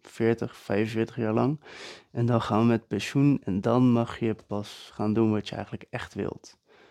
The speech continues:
En ik had altijd heel veel wel mensen om me heen van: "Ja,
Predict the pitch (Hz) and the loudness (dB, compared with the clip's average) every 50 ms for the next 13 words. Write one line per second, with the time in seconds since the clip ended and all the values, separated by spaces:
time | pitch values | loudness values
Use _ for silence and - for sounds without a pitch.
0 | _ _ _ _ _ _ _ _ _ _ _ _ - 120 107 101 101 104 104 107 | _ _ _ _ _ _ _ _ _ _ _ _ -6 -4 -2 -2 -2 -2 -2 -2
1 | 117 110 107 104 104 101 98 107 107 _ _ _ _ _ _ _ _ _ _ _ | -2 0 0 0 0 0 -2 -4 -6 _ _ _ _ _ _ _ _ _ _ _
2 | - 175 - - 123 - 127 123 120 117 113 117 117 117 117 120 110 110 110 117 | -20 -8 -2 -2 -2 0 0 0 0 2 0 0 0 0 0 0 2 4 4 4
3 | 113 110 113 120 120 123 - - - 120 120 117 117 123 123 127 123 123 - - | 6 6 6 6 4 4 2 -2 -2 -2 -2 -2 0 2 4 4 4 2 0 -2
4 | 120 123 123 120 - | -2 -2 -2 -2 -4